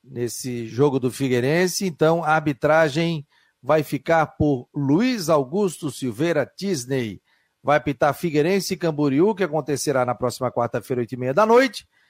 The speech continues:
Seus auxiliares serão Elton Nunes e Éder Alexandre, com o quarto árbitro William Machado Steffen,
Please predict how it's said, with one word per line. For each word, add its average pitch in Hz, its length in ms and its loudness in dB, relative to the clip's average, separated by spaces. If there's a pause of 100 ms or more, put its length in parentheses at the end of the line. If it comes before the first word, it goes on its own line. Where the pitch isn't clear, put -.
(140)
Seus 220 460 4
auxiliares 175 600 2
serão 175 440 2 (280)
Elton 214 440 4
Nunes 175 540 0 (340)
e 127 180 0
Éder 175 300 4
Alexandre, 156 720 2
com 139 200 -4
o 131 40 -8
quarto 143 380 -2
árbitro 139 460 -2
William 185 380 -4
Machado 139 480 -2
Steffen, 139 680 -4